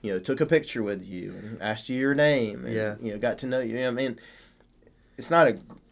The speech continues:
Speaker 1: it's really
Speaker 2: Sure.
Speaker 1: not an example that, that fully captures that, but in a
Speaker 2: Right.
Speaker 1: way, in a glimpse, it gives us that idea. Yeah, it's a, uh, but here in heaven, you are meant to be there.
Speaker 2: Yeah,
Speaker 1: You know?
Speaker 2: right,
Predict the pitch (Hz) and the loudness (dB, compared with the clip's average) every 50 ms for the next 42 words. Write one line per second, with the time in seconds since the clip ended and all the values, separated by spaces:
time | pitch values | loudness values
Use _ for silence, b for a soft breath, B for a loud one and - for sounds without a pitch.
0 | - - - - - - - - - - 147 143 - - 139 - 170 190 202 175 | -20 -20 -20 -20 -20 -20 -20 -20 -4 -2 -2 -2 -2 -4 -2 4 8 10 10 10
1 | 156 147 151 156 151 151 147 143 135 131 127 127 127 120 117 113 143 135 135 131 | 10 8 10 10 10 10 10 8 8 6 4 2 -2 -2 0 0 2 2 2 2
2 | 135 127 117 110 117 107 - - - _ _ _ - 90 117 117 107 - - - | 0 -2 2 2 2 0 0 -4 -14 _ _ _ -14 -4 -2 -2 -2 -2 -4 -6
3 | - 139 139 123 117 117 - 143 120 107 - - - 120 104 101 98 107 107 101 | -2 -2 0 0 -2 -2 0 0 0 0 0 -4 -6 -6 -6 -4 -2 0 0 0
4 | 98 104 120 120 139 143 156 143 123 123 127 156 175 165 143 127 123 123 117 113 | 2 0 0 2 4 4 4 4 2 2 2 4 4 6 6 4 2 0 -2 -6
5 | 113 143 170 170 123 104 87 73 - - 107 92 113 117 123 117 110 107 104 104 | -4 -2 0 0 0 -2 -2 -6 -8 -8 -6 -6 -4 -4 -4 -4 -4 -6 -8 -8
6 | - - 101 101 104 101 107 123 131 120 110 107 104 - - - - 107 104 - | -6 -6 -4 -4 -4 -6 -6 -8 -8 -8 -8 -8 -8 -12 -14 -8 -6 -6 -6 -6
7 | B B B B B B B B B B _ - - - - 107 110 - 117 - | B B B B B B B B B B _ -10 -10 -8 -6 -6 -6 -6 -6 -2
8 | - 160 160 151 127 117 117 113 110 - _ _ _ _ _ _ _ _ _ 113 | 2 4 4 6 6 4 2 0 -4 -12 _ _ _ _ _ _ _ _ _ -4
9 | 113 107 110 127 135 120 120 110 107 107 113 127 127 113 107 104 104 101 104 110 | -4 -4 -2 -2 -2 0 0 -2 -2 0 -2 0 2 0 0 -2 -4 -6 -4 -4
10 | 117 110 107 - - - - - 85 - - - 69 69 - 101 98 98 95 92 | -4 -6 -8 -10 -12 -10 -10 -10 -12 -12 -12 -14 -12 -8 -6 -4 -2 -2 -2 -2
11 | 95 101 98 98 101 104 104 104 101 101 | -4 -6 -6 -6 -4 -4 -4 -4 -4 -6